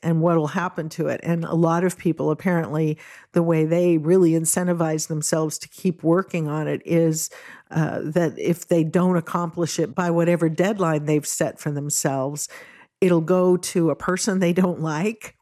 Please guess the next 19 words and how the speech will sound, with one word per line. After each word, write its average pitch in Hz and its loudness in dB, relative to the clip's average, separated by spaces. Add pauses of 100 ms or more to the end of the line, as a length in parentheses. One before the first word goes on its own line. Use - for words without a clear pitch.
or 165 4 (300)
be 180 2
donated 185 2
to 175 0
a 156 2
charity 180 2
or 160 0
a 160 -2
cause 165 -4
that 156 -2
they 151 0 (220)
don't 151 0
support, - -2 (340)
something 156 -4
maybe 160 4
that 160 0
they 156 2
find 151 -4
abhorrent. 147 -4